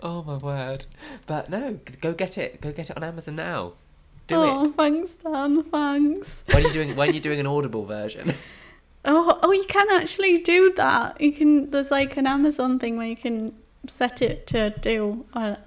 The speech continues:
Speaker 2: I, I, I'd forgotten about that. I
Speaker 1: Would
Speaker 2: need
Speaker 1: you,
Speaker 2: to do that.
Speaker 1: would you like me to narrate it for you?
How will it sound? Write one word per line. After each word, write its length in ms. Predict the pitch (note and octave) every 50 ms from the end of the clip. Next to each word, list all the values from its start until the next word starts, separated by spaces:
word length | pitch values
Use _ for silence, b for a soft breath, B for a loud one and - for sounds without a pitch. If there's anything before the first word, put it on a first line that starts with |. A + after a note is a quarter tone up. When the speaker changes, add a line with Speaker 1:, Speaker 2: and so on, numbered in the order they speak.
| _ -
Speaker 2:
I, 300 | B3 C4+ - - C4 C4
I, 60 | - -
I'd 100 | A#3+ -
forgotten 320 | - - - B3 A#3 -
about 220 | G3+ - F#3+ -
that. 180 | G3+ G3+ - - - - -
I 80 | -
Speaker 1:
Would 60 | - C3+
Speaker 2:
need 80 | C#3
Speaker 1:
you, 60 | D#3 D#3+
Speaker 2:
to 40 | -
do 180 | - D#4+ E4+ D#4+
that. 180 | - A#3+ E3 -
Speaker 1:
would 60 | -
you 60 | D3
like 280 | C#3 C3 C3 - - -
me 160 | C#3 B2+ A#2+
to 180 | - - -
narrate 440 | A#2 A2+ G#2+ A2+ G#2+ G#2 G2 - -
it 100 | F2 -
for 300 | - - - E2+ D#2 D2+
you? 240 | D2 D2 C#2+ C#2+ C#2+